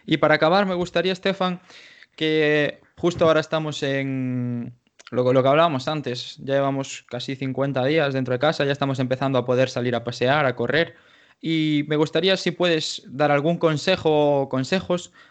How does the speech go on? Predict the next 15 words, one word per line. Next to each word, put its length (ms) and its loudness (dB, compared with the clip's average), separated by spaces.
para 140 0
las 140 -4
personas 420 -2
que 480 2
ahora 180 0
están 200 -2
comenzando 720 0
a, 380 -4
a 100 -6
hacer 440 -4
actividad 360 0
física 560 -2
y 120 0
para 380 0
cuando 600 -2